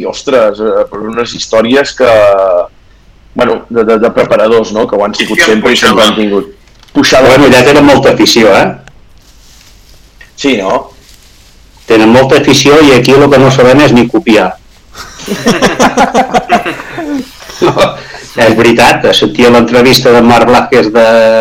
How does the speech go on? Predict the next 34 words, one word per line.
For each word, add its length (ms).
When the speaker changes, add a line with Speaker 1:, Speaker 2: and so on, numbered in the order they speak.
Speaker 3:
fa 120
un 120
rato 320
Speaker 1:
Sí. 160
Speaker 3:
i 140
és 540
que 120
tot 160
plegat. 400
Speaker 1:
Sí. 160
Speaker 3:
Teníem 240
un 120
president 440
que 80
li 80
van 160
treure 320
la, 140
el 160
carnet 320
de 140
conduir 340
per 140
anar 120
borratxo, 360
un 80
president 360
de 80
la 100
Federació 360
Espanyola, 500
que 120
dius, 100
«Ostres, 380